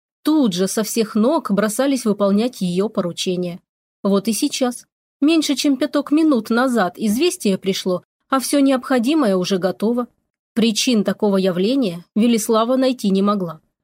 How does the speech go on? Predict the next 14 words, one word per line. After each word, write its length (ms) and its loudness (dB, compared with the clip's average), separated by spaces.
Оставалось 540 0
только 300 0
использовать 680 -2
его 240 2
в 60 -6
своих 360 -2
целях. 460 -10
А 120 4
уж 240 -2
что-что, 1080 -2
а 120 2
использовать 720 -2
таланты 500 0
окружающих 840 -2